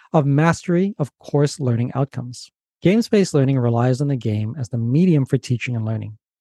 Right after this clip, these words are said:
Games also provide players the opportunity to master basic and elementary elements of the game. This mastery carries over to applications of these basic concepts to more complex challenges within the game.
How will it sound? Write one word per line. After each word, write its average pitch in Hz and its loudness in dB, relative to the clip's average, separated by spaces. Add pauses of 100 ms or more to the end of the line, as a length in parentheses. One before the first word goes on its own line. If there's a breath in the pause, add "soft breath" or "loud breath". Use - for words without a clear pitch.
(300)
Games 151 2
also 165 4
provide 165 2
players 127 0
the 120 -4
opportunity 120 -2
to 117 -6
master 117 -2
basic 127 -2
and 139 0
elementary 131 0
elements 151 0 (180)
of 110 -4
the 127 0
game. 127 2 (520 soft breath)
This 190 2
mastery 180 2
carries 165 0
over 135 -2
to 143 -2
applications 123 -2
of 110 -6
these 120 -2
basic 131 0
concepts 123 -4
to 131 -2
more 117 0
complex 143 0
challenges 117 0
within 117 2
the 110 0
game. 107 -6